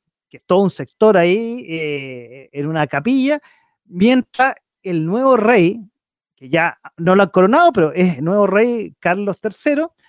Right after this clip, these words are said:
tenía que visitar a los, eh, países que, eh, del, eh, del Reino Unido, los cercanos, digamos. El, estamos hablando de, eh, Escocia, eh, Escocia, Escocia, Irlanda del Norte y Gales, del,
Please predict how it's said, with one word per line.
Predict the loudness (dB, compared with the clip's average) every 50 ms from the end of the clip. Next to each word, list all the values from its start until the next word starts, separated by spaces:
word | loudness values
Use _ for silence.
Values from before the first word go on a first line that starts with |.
| _ _ _ _ _ _ _ _
tenía | _ -2 0 0 -2 -2
que | -4 -6
visitar | -6 -6 -6 -8 -6 -2 0 2 2 2 0 -2 -6
a | -2 -2 0
los, | 0 2 2 4 4 2 2 0 0 0
eh, | 0 0 0 0 -2 -2 -2 -2 -2 -2 -2 -2 -4 -4
países | _ -2 -2 0 -2 -4 -14 _
que, | -14 -20 _ _ _
eh, | -20 -20 _ _ _ _ _ _ _ _ _ _ _
del, | _ _ _ -14 -12 -12 -12 -12 -12 -12
eh, | -12 -14 -14 -14 -16 -16 -18 -18 -20 -20 -20 -20 -20 -18
del | -16 -8 0
Reino | 2 2 4 6 6
Unido, | 6 6 6 6
los | 4 2 0 -2
cercanos, | -4 -6 -2 _ 2 2 4 4
digamos. | 2 2 2 0 0 -2 -2 -2 0
El, | 0 0 0 0 -4 -6 _ _ _ _ _ _ _ _ _ _ _
estamos | _ -2 -2 0 2 2 2
hablando | 4 4 2 2 2 2 2 4
de, | 4 4 4 4 2 2 0 -2 -2
eh, | -4
Escocia, | -4 _ -6 -4 -2 -2 -2
eh, | -2 -4 -4 -8 -12 -12
Escocia, | -12 -16 _ -18 -16 -16 -16 -16 _
Escocia, | -16 -16 _ _ 2 2 2 2 2 2 4 4 4
Irlanda | 2 2 2 2 2 2 4 2 2
del | 4 4
Norte | 4 2 2 0 _ _ -10 -10 -10 -10 _
y | _ -14 -14 -14 -14 -16 -20 -6
Gales, | -4 -4 -2 -2 -6 -10 -14 _
del, | _ -16 -10 -8 -8 -8 -8 -12